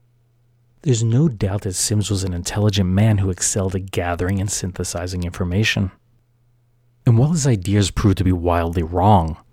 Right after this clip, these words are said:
he does deserve credit for making the public aware of the need for polar exploration.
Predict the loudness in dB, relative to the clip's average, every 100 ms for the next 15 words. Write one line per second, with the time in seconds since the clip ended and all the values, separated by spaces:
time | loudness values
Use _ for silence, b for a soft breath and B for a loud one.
0 | _ B B B -6 -4 2 4 6 4
1 | 4 6 4 4 4 4 2 2 2 4
2 | 2 2 0 -4 -4 -2 0 0 0 -2
3 | 0 2 2 2 -2 -4 -2 0 0 -2
4 | -4 -6 -8 -8 -6 -4 0 0